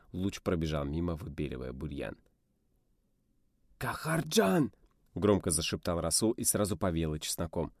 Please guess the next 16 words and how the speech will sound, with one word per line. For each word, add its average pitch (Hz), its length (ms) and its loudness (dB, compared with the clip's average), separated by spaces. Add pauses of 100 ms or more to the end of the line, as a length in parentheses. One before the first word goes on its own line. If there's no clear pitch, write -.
(240)
"У 156 140 6
Руси 180 340 8
отбой!" 143 540 -2 (720)
Набиев 98 400 2
подтянул 98 480 4
руку, 90 240 -2
волосатое 104 520 4
запястье 98 440 0
обжимал 90 360 2
серебряный 85 520 0
браслет 82 480 -2
Тиссо. - 480 -2 (300)
Часами 143 440 4
его 104 140 6
наградил 98 440 4
куратор 90 460 0